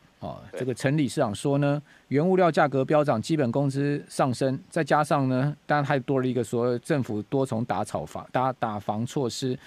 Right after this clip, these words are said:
Speaker 2: 是。
Speaker 1: 他说中小型建商已经撑不下去了，哦，
Speaker 2: 对。
Speaker 1: 预期八、九月会有一批倒闭潮。好，他会说这样会衍生社会问题呢，波及到景气。您，您，您同意吗？
Speaker 2: 呃，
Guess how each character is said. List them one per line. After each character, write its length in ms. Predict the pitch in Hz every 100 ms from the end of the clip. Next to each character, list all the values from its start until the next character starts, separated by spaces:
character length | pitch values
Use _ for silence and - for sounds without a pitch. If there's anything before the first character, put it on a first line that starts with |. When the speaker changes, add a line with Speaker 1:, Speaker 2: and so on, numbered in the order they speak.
| - -
Speaker 2:
是。 120 | 113
Speaker 1:
他 80 | 175
说 100 | 180
中 240 | 214 220
小 180 | 185 120
型 220 | 127 143
建 240 | 180 170
商 180 | 139 156
已 40 | 127
经 160 | 131
撑 180 | - 185
不 60 | 180
下 180 | 180 151
去 180 | 196
了， 120 | 123 - _ _ -
哦， 100 | 120
Speaker 2:
对。 120 | 208
Speaker 1:
预 40 |
期 180 | 180 156
八、 200 | 151 175
九 220 | 175 151
月 100 | 156
会 160 | 147 160
有 80 | 131
一 60 |
批 140 | 139 165
倒 160 | 123
闭 140 | 127 143
潮。 260 | 113 101 - _ _ _ _ -
好， 120 | 123
他 80 | 147
会 80 | 180
说 120 | 180
这 120 | 165
样 100 | 180
会 100 | 165
衍 220 | 160 127 110
生 320 | 156 160 165
社 140 | 175
会 80 | 160
问 180 | 156 147
题 180 | 135 131
呢， 140 | 135
波 180 | 135 160
及 120 | 139
到 140 | 131 131
景 160 | 113
气。 140 | 104 139
您， 240 | 143 147
您， 160 | 147 156
您 140 | 160 160
同 180 | 131
意 120 | 147 127
吗？ 200 | 113 127 _ _ _ _ _ _ _ -
Speaker 2:
呃， 440 | 117 113 113 110